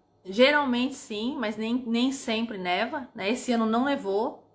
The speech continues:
esse ano nevou só no Hermon. Nós já estamos aí terminando o inverno, eu não acredito que, é, esse ano vá, é, nevar em Jerusalém, porque a gente já tá aí no começo de março, né?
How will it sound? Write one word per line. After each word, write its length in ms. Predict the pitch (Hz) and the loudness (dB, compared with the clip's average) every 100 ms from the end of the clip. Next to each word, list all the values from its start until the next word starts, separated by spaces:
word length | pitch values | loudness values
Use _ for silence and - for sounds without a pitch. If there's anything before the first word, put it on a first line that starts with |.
| _ - | _ -12
esse 160 | 180 | -4
ano 100 | 208 | -2
nevou 280 | 226 214 220 | 0 0 -2
só 180 | 220 233 | -2 -2
no 180 | 247 240 | 0 0
Hermon. 500 | 196 185 185 262 - - - - | -2 -2 -2 -2 -6 -20 -20 -6
Nós 200 | 208 214 | -2 0
já 60 | 247 | 0
estamos 340 | 247 240 226 | 2 2 2
aí 120 | 220 | 0
terminando 760 | 226 254 285 277 233 233 277 233 | 0 -2 0 2 2 2 2 0
o 60 | |
inverno, 520 | 202 180 180 214 262 | -2 -2 -2 0 0
eu 100 | 226 | -2
não 100 | 208 | 0
acredito 480 | 202 208 208 208 214 | -2 -2 -4 -4 -6
que, 400 | 208 214 202 196 - - _ - | -8 -4 -4 -4 -12 -20 _ -8
é, 540 | 196 190 190 185 180 | -2 2 4 4 2
esse 340 | 202 214 - 214 | 0 -2 -2 0
ano 240 | 202 208 | 0 0
vá, 600 | 190 196 185 190 185 170 - | 0 4 6 6 4 2 -4
é, 600 | 180 175 170 170 165 165 165 160 156 - - | -6 -4 -4 -6 -6 -8 -6 -8 -10 -14 -4
nevar 480 | 214 220 208 190 202 | 0 2 2 2 2
em 40 | |
Jerusalém, 800 | 202 185 180 180 170 190 269 - _ | -2 -4 -4 -4 -4 -4 -4 -8 _
porque 200 | - - | -18 -10
a 40 | 185 | -8
gente 200 | 196 190 | -8 -6
já 160 | 190 | -6
tá 160 | 190 196 | -2 0
aí 180 | 190 202 | 0 -2
no 120 | 202 | -4
começo 440 | 208 202 196 202 | -4 -4 -4 -6
de 120 | 190 | -8
março, 560 | 180 170 185 254 262 180 | -4 0 0 0 -4 -8
né? 320 | 175 190 262 | -6 -6 -6